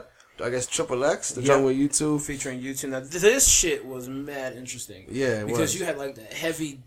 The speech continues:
Speaker 2: deep, like, almost trap
Speaker 1: It,
Speaker 2: sounding
Speaker 1: what,
Speaker 2: joint.
Speaker 1: what, what did you say is two, like, two separate songs?
Speaker 2: Yeah, like, it, like, it, like, it hits with the hard, deep trap stuff, and then it just kinda,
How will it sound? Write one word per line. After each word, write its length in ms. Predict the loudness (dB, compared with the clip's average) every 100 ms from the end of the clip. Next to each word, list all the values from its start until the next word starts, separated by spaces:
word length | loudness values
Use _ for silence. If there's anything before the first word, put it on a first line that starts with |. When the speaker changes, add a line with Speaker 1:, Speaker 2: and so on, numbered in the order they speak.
| -8
Speaker 2:
deep, 280 | -8 -8 -12 -12
like, 220 | -10 -8 -6
almost 340 | -6 -4 -2
trap 240 | 4 4
Speaker 1:
It, 60 | 4
Speaker 2:
sounding 360 | 0 0 0 2
Speaker 1:
what, 100 | 4
Speaker 2:
joint. 100 | 4
Speaker 1:
what, 220 | 2 6
what 120 | 10
did 120 | 10 10
you 80 |
say 160 | 6 6
is 140 | 4 2
two, 300 | -2 -2 0
like, 240 | -2 -2
two 120 | -2
separate 260 | 0 -2 -2
songs? 420 | -2 -2 -4 -2
Speaker 2:
Yeah, 240 | 2 4 4
like, 180 | 2 4
it, 220 | 4 4
like, 200 | 2 2 2
it, 100 | 0
like, 260 | -2 -4 -10
it 80 | -10
hits 380 | -6 -4 -2
with 120 | -4 -6
the 100 | -6
hard, 360 | 0 0 0
deep 220 | -8 -6
trap 280 | -2 0 -2
stuff, 320 | -4 -2 -4
and 80 | -2
then 120 | -4
it 80 | -4
just 120 | -6
kinda, 220 | -6 -8